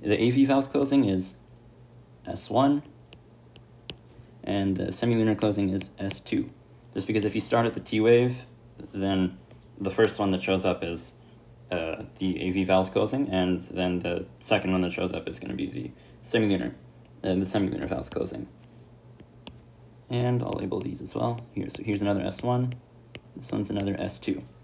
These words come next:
Okay, and then the other two s-, heart sounds are more minor. Uh, I think he said that in general they show up mostly in pathological circumstances, but, um,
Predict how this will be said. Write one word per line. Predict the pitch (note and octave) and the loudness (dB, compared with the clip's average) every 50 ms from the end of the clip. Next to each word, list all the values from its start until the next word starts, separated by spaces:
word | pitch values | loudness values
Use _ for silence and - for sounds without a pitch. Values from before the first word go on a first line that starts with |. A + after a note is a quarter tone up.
| - - - - - - - - - | -20 -20 -20 -20 -20 -20 -20 -16 -6
Okay, | - G#2+ G2+ G2 - - - - - - - - - | -4 -2 -2 -2 -4 -8 -10 -20 -20 -20 -20 -12 -2
and | - A#2+ C3 | 2 4 4
then | C3+ C3 C3+ B2+ B2+ B2 - - - | 6 4 4 2 -2 -4 -8 -10 -8
the | - A#2 A#2 - | -4 -2 2 4
other | B2+ C#3+ E3+ | 4 4 4
two | E3+ - - F3 F3 | 2 0 0 0 0
s-, | E3+ - - | 0 -4 -2
heart | C3+ B2+ C#3 C#3+ - | 2 2 2 2 2
sounds | - - D#3 D#3 B2+ | -2 -2 0 0 2
are | A2+ | 2
more | A2 A2 G2 | 4 4 4
minor. | F2+ F2+ F#2+ G2+ G#2+ A#2 C3 C#3+ D3+ D3+ - - | 4 4 2 2 2 2 2 0 0 -2 -6 -6
Uh, | - G2 | -2 0
I | G2 F#2 | 0 0
think | F#2 A2 A#2 - | 0 -2 -4 -4
he | A2 | -4
said | - - F#2+ F#2 | -2 0 0 0
that | F2+ | 0
in | - G#2 G#2 | 0 0 0
general | G2 G2 F#2+ G2 G#2 A2 | 0 2 2 2 2 0
they | - F2+ | 0 -2
show | - - F#2+ F#2 | -2 0 0 0
up | F#2 - - | 0 -2 -2
mostly | F2+ F#2+ G#2 G2 - - F#2+ F#2+ F#2+ | 0 0 0 -2 -2 -2 0 0 2
in | F2+ F2 - | 0 0 -4
pathological | - - B2 B2 - A2 G2+ F#2 F#2+ F#2 F2+ F2 E2+ E2 - - | -4 -4 -4 -2 0 2 0 0 0 -2 -4 -2 -4 -4 -6 -8
circumstances, | - - - - - - - F2 F2 F2 - - C3 C#3 - | -8 -8 -8 -8 -8 -10 -8 -6 -6 -6 -4 0 0 0 0
but, | - G#2 G#2 G#2 - - - - - - - - - - G2 | 2 2 2 2 0 -6 -18 -20 -20 -20 -20 -20 -10 -2 0
um, | F#2+ F#2+ F#2+ F#2 F#2 F2+ F2+ F2+ F2+ F#2 | 2 4 4 4 4 2 2 -2 -2 -6